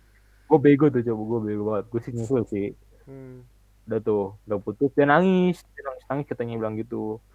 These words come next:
Speaker 1: Nangis-nangis aja terus.
Speaker 2: <laughs>
Speaker 1: Nah, kebetulan gua waktu itu pergi, habis mutusin dia, gua, gua pergi, masih nonton bioskop gua.
Speaker 2: Anjir, sama siapa? Sama temen-temen lu?
Speaker 1: Kayak, kayak, kayak, kayak nggak ada orang-orang, nggak.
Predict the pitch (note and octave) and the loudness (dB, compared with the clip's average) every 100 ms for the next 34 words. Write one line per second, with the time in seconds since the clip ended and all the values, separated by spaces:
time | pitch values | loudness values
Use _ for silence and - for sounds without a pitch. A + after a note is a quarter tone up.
0 | _ _ _ A2+ A2 B2+ C3+ D3+ D3+ C3 | _ _ _ -14 -8 -6 -4 -4 -4 -2
1 | A2 A2 G#2+ G#2+ _ _ _ _ D#3+ - | -2 -4 -6 -8 _ _ _ _ -16 -10
2 | D#3 - C#3 C#3 B2 A#2 C3 B2+ D3+ D#3+ | -10 -2 2 6 4 4 0 2 4 6
3 | F3+ F3 F#3 F3+ E3+ D3+ G4 - _ _ | 6 6 6 6 4 0 0 0 _ _
4 | - D#3+ E3 G3 G3 F#3 E3 D3 D3 C#3 | 0 0 2 2 4 4 4 0 -4 -4
5 | D#3 D#3 E3+ F3 - E3 E3 D#3+ F3 D3+ | -2 0 0 2 2 2 -2 -2 -2 -2
6 | D3+ D3+ D3 D3 D#3 D3+ F3+ - A3 - | -2 0 2 4 4 4 4 4 2 4
7 | A#2+ A2+ - _ _ D3 D3+ D3+ - - | 0 0 -2 _ _ -16 -14 -16 -16 -18
8 | D3 D#3 E3+ E3+ C#3+ C#3 C3+ C3+ C#3+ C#3+ | -14 -14 -14 -16 -16 -18 -18 -18 -18 -18
9 | B2 B3+ - - F3+ D#3+ F3+ F3 F#3 F3+ | -10 -10 -2 2 2 4 6 8 8 6
10 | F3 F3 E3+ E3 E3 E3+ E3+ E3+ E3 E3+ | 6 6 6 6 6 8 8 6 4 2